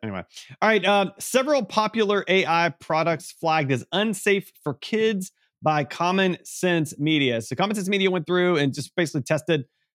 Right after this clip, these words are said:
you know, A Is for, like, what's, what's objectionable, what's not objectionable, blah, blah, blah, blah, blah.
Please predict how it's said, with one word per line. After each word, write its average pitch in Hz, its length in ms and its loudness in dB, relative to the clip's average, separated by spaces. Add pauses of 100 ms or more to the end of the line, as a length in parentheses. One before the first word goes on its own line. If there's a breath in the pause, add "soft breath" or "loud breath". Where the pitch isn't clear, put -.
you 160 100 0
know, 165 160 4
A 175 380 4
Is 151 140 -2
for, 156 100 -4
like, 135 260 0
what's, 135 340 -2
what's 156 260 -2
objectionable, 196 800 0
what's 160 240 0
not 165 200 2
objectionable, 147 520 -2
blah, 131 180 -4
blah, 120 160 -8
blah, 117 180 -8
blah, 110 120 -10
blah. 165 360 0